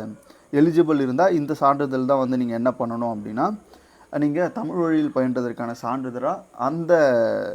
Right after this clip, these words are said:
இந்த ஃபார்ம்ல தான் நீங்க சைன் வாங்கி என்ன பண்ணணும் அப்படின்னா கொடுக்கணும். ஓகேவா? இது வந்து மனிதவள மேலாண்மை துறையோடைய ஜி ஓல கொடுக்கப்பட்டிருக்கு. ஓகேவா? ஏன்னா தமிழ் வழியில பயின்றவங்களுக்கு ரிசர்வேஷன் இருக்கு இல்லையா?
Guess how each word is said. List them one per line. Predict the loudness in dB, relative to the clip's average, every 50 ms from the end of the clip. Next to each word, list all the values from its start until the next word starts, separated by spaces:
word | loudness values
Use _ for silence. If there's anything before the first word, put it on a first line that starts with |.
| -12 -14 _ _ _ _ -6
இந்த | -4 -4 -2 0 0
ஃபார்ம்ல | 2 2 2 2 2 2 0 0
தான் | 0 0
நீங்க | 0 -2 -4 -2
சைன் | -2 -2 0 0
வாங்கி | 0 0 0 -2
என்ன | -2 -2 -4
பண்ணணும் | -4 -4 -6 -6 -4 -6
அப்படின்னா | -6 -4 -4 -4 -6 -6
கொடுக்கணும். | -6 -8 -8 -8 -8 -10 -12 -10
ஓகேவா? | -8 -6 -4 -2 -2 -4 -6 -12 -20 -20 -20 -20 -20 -20 -20 _ _
இது | -4 0 0
வந்து | 0 0 0 0
மனிதவள | 0 0 0 0 0 2 2 2 2 0
மேலாண்மை | 0 2 2 2 2 0 0 -2 -4
துறையோடைய | -4 -4 -4 -4 -2 -2 -2 -2 -2 -2 -2 -4 -8 -16 _ -14 -14 -10 -4
ஜி | -2 0 2
ஓல | 2 2 2 0 -2
கொடுக்கப்பட்டிருக்கு. | -2 -4 -4 -4 -4 -4 -4 -4 -6 -8 -8 -10 -10 -10 -12 -14
ஓகேவா? | -12 -6 -2 0 2 2 2
ஏன்னா | 0 0 0 0
தமிழ் | 2 0 0 0 0
வழியில | -2 -2 -2 -2 -2 -2 -4
பயின்றவங்களுக்கு | -2 -2 -2 -2 -2 -2 -2 -4 -4 -6 -8 -6 -2 0 0 0 0 -2 -8 -14 -18 -18 -20 -20 -18 -8 -2
ரிசர்வேஷன் | 0 0 0 0 -2 -2 -2 -2 -2 -4 -6 -6 -6
இருக்கு | -6 -8 -8 -8
இல்லையா? | -4 0 0 2 0 0 -2